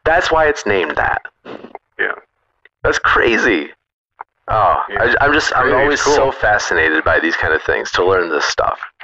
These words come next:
Speaker 2: Did you know that Dan Rather invented the interwebs? No, wait.
Speaker 1: Um,
Speaker 2: Uh,
Speaker 1: I think you got that wrong.
Speaker 2: Damn it.
Speaker 1: Yeah, I think you kinda messed up everything.
Speaker 2: Dan Aykroyd?
Speaker 1: Yes,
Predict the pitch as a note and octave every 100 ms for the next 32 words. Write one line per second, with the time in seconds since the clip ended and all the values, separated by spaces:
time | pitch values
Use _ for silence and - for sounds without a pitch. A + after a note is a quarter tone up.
0 | - - - D#3 - G3+ G3 F3 F3+ F3
1 | C#3 B2+ - - - - - _ _ _
2 | _ B2+ A2+ D3+ D3+ D#3+ E3 C#3+ B2 B2+
3 | D3+ E3+ D3+ B2+ B2+ B2 A#2 G#2+ A2+ C3+
4 | C3+ D3 - - - - - _ _ -
5 | D3 C#3+ A#2 - - _ E2+ F2 E2+ D#2+
6 | D#2 D2 - - - _ - - - A#2
7 | G#2 G2 - A#2 A2 G2 F#2 F#2 - C2
8 | - - - _ _ - - - - -
9 | - - - - - - - - _ -
10 | D#2+ C2+ - F#2 G#2+ G2+ F#2 - F2 E2
11 | D#2 - - - E2+ - C3+ A#2 G2 C3
12 | - F3+ F#3 E3+ - - - - C#2+ -
13 | - - -